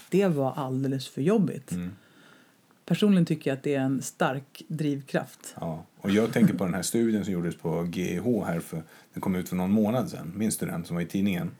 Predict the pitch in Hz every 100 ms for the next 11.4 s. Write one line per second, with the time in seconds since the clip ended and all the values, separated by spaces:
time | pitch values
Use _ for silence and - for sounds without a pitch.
0 | - 262 269 185 - - 90 90 90 -
1 | - 104 85 - 85 82 - - 87 82
2 | 80 _ _ - - 95 85 95 90 107
3 | 117 80 90 90 - 160 160 170 190 117
4 | 117 113 95 104 - 123 117 110 101 92
5 | 90 92 90 104 95 92 113 95 90 90
6 | 80 90 90 85 82 92 107 - - _
7 | _ _ - - 92 90 90 92 - -
8 | - _ - - 101 90 90 92 92 90
9 | 110 - 92 92 90 110 101 - 117 151
10 | 90 87 98 - 90 85 - - - 113
11 | 131 117 113 -